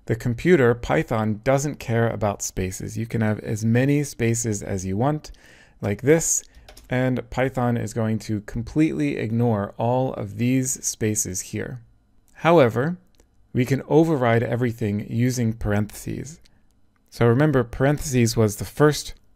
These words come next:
order of operations in please excuse. So now I put four plus three in parentheses, and now, okay, I'll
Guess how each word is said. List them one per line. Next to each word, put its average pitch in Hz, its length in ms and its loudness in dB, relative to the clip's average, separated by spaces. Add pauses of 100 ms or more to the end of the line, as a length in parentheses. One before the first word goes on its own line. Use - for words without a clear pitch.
(220)
order 131 300 8
of 117 260 2
operations 101 760 0
in 104 340 -2 (100)
please 127 320 0
excuse. 101 420 -8
So - 140 -10
now 123 600 2 (1400)
I 117 140 2
put 117 340 -2
four 151 340 4
plus 120 380 -2
three 151 400 0
in 117 180 -2
parentheses, 107 760 -4
and 107 180 -6
now, 110 300 0
okay, - 260 -14
I'll 110 140 -16